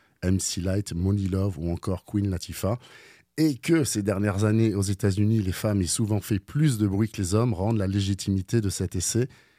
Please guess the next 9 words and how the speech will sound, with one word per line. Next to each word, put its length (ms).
évidente 500
dans 140
le 80
débat 340
actuel. 440
Combien 320
d'hommes 260
le 60
liront ? 340